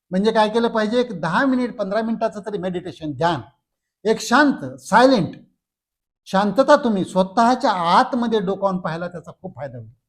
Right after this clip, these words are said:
आणि मानसिकता जर चांगली झाली तुमची,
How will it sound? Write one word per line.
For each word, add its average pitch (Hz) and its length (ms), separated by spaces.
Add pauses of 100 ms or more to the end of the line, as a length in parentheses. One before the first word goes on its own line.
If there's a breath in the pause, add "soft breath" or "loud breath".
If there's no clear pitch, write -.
(480)
आणि 202 140
मानसिकता 240 680
जर 247 140
चांगली 220 300
झाली 156 240 (440)
तुमची, 202 280